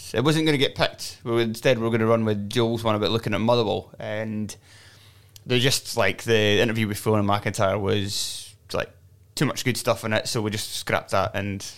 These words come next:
didn't even bother filming it. Uh, but my proposal was for Dundee to change formation into a three five two. Uh, with none of their fullbacks playing. <laughs> Just play their wingers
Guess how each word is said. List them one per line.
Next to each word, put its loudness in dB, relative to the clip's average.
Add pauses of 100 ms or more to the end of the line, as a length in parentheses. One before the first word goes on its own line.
(100)
didn't 0
even -2
bother 2
filming 0
it. -4 (1000)
Uh, 4
but 0
my 4
proposal 0 (420)
was 4
for 2
Dundee 2
to 4
change 0
formation 0 (100)
into 2
a 4
three 0
five 2
two. 2 (560)
Uh, 2
with 0
none 0
of 4
their 4
fullbacks 2
playing. 0 (320)
<laughs> - (680)
Just -2
play 4
their 6
wingers 2